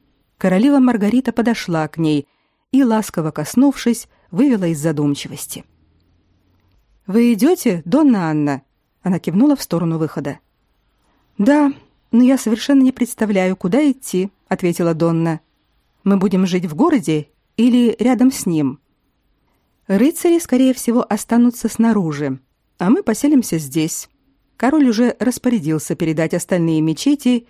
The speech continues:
и все дворцы под жилища для баронов. Раненых перенесли во дворец эмира,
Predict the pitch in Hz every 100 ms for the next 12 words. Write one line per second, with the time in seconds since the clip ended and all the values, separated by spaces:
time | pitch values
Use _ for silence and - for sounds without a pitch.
0 | _ - 190 - 165 151 160 - 285 311
1 | 175 143 156 233 - 131 143 214 160 151
2 | 147 139 - _ _ _ _ - 294 277
3 | 262 247 214 202 202 214 214 170 156 165
4 | 190 - 185 160 156 147